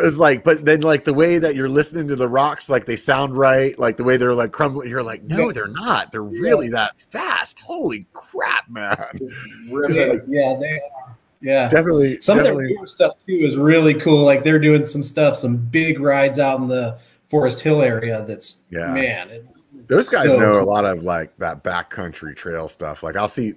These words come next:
Speaker 1: I'll follow them to just, like, see where they're going. Like, "Oh, that's cool. I didn't know that," you know?
Speaker 2: Yeah.
Speaker 3: Right.
Speaker 2: Yeah.
Speaker 1: They did that Silver Fork stuff coming out,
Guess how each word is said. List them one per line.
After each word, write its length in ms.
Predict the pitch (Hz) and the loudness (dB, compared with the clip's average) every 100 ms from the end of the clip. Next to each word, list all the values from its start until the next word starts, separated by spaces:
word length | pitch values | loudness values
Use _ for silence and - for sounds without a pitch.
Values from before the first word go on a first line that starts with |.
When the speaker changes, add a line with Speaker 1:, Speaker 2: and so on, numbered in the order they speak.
| - | -2
Speaker 1:
I'll 160 | 131 | -2
follow 360 | 135 170 196 185 | 0 0 2 2
them 300 | 135 131 123 | 0 -2 -4
to 260 | 117 98 101 | -4 -6 -6
just, 280 | 110 110 - | -8 -6 -4
like, 200 | 92 - | -6 -6
see 220 | 120 120 | -4 -2
where 140 | 107 | 0
they're 120 | 95 | -2
going. 280 | 87 95 92 | -2 -2 -4
Like, 160 | 82 80 | -6 -8
"Oh, 200 | 143 127 78 | -4 -4 -4
that's 200 | 135 - | -8 -8
cool. 280 | 95 85 92 | -10 -6 -6
I 60 | |
didn't 180 | 110 85 | -6 -8
know 300 | 87 87 87 90 | -10 -10 -10 -6
that," 360 | 95 87 82 | -4 -4 -6
you 80 | 87 | -10
know? 300 | 82 80 76 | -12 -12 -10
Speaker 2:
Yeah. 240 | 120 113 104 - _ _ | -6 -4 -4 -10 _ _
Speaker 3:
Right. 180 | 131 120 | 0 2
Speaker 2:
Yeah. 220 | 110 104 - _ _ _ _ _ 110 | 0 -2 -10 _ _ _ _ _ -2
Speaker 1:
They 120 | 117 | 2
did 180 | 135 127 | 2 4
that 220 | 113 - | 2 0
Silver 400 | - 123 123 110 | 0 2 2 -2
Fork 320 | - 101 - | -2 -2 -4
stuff 340 | - 107 92 | -6 -4 -4
coming 300 | - 104 98 | -6 -8 -6
out, 260 | 95 95 | -4 -6